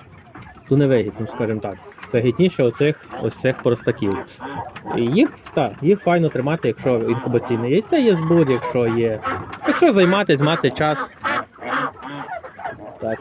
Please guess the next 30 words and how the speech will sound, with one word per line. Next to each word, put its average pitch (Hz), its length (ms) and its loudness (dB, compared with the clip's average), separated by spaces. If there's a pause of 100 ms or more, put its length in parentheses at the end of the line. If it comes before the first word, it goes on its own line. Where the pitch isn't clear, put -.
хто 147 140 -2
кусається? 131 680 2 (120)
Зараз 156 360 0
я 208 720 2
тут 208 120 -2 (100)
секатор 202 400 -2
маю. 131 380 2 (160)
Все, 170 260 2 (720)
все 165 140 2
присічу. 151 520 0 (1200)
Хто - 180 2
копченням 190 460 4
займається, 131 560 2
наприклад, 117 540 2
ну 147 100 4
я 151 180 4
на 156 100 2
то 151 140 0
часу 151 400 -2
фізично 135 380 0
просто 120 220 -4
не 117 80 -4
буду 185 180 -2
мати, 392 220 0
бо 135 80 -4
в 135 60 -4
мене 135 180 0
ще 131 160 0
є 127 120 2
квіти, 170 500 2